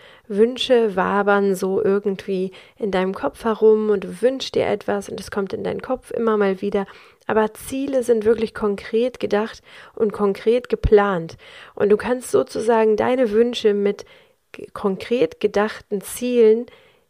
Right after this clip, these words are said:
wahr machen. Und das ist das Schöne an Zielen. Und ich find's immer schade, wenn Ziele zu sowas verkommen wie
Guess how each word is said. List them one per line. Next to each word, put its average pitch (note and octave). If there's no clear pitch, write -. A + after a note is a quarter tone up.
wahr A#3
machen. F#3
Und G#3
das A#3
ist -
das -
Schöne D#4
an F3
Zielen. E3
Und A#3+
ich C#4
find's D4
immer A#3
schade, A3
wenn G#3
Ziele B3
zu A3
sowas G#3
verkommen A3+
wie G#3